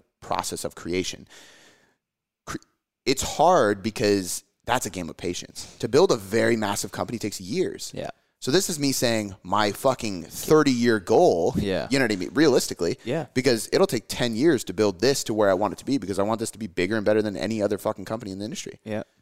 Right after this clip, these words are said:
Speaker 1: But the next one will take ten years too. You know what I mean? And, but he said something about, he said two things. One, he was talking about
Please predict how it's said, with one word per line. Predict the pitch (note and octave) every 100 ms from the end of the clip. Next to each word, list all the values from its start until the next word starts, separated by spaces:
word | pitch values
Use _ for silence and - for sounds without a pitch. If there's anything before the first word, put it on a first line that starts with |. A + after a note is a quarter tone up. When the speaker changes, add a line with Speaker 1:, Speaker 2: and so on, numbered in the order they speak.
| _ _ _
Speaker 1:
But | G#2 B2 G2+ -
the | G2+
next | A2 D3+ -
one | A#2
will | A#2+
take | - F2
ten | -
years | F2+ A2+
too. | - -
You | -
know | C3+
what | A2
I |
mean? | A#2 C#3
And, | G#2+ G#2+ - - - - _
but | C3 G#2 - - _ _ _ - -
he | D3+ E3+
said | - C#3
something | - G#2+ A2+
about, | G2+ F#2+ F#2 F#2 - _ _
he | -
said | G#2+ -
two | D3
things. | A#2+ F#2+ -
One, | C3 C3
he | B2
was | G#2
talking | - A2 A#2+
about | G2 F#2 E2+